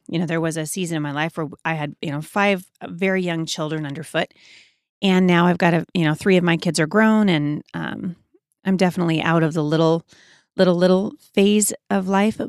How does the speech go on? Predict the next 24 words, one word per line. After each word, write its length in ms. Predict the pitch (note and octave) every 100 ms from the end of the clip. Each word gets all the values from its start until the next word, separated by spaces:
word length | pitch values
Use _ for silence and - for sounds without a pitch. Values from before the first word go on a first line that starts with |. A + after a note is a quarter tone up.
| A#3
But 320 | D4+ E4+ G#3 -
I've 260 | G3 G3
noticed 480 | G#3 A3+ A#3 G3+ -
that 160 | G3+ G3
I, 320 | - G3 A#3+ B3 -
I 180 | G3
still 640 | G3 - A#3 B3+ G3+ F#3 A3 _ F#3
need 260 | F#3 F#3
to 120 | - -
tweak 560 | - B3+ A3+ F#3 - - -
even 460 | G#3+ B3 C#4 C4+
my 200 | B3+ G3
time 380 | F#3 - F#3+ F#3
with 140 | F3
the 100 | D#3
Lord. 340 | D3 - F#3+ - - - - - _
And 220 | A3+ A#3 A3+
one 160 | C#4+
thing 240 | G4 F#4+ C#4+
I 60 |
want 240 | G3+ F#3+ F#3+
to 60 |
encourage 500 | F3 - F#3 F3+ E3+
you 400 | F#3 E3 D#3 -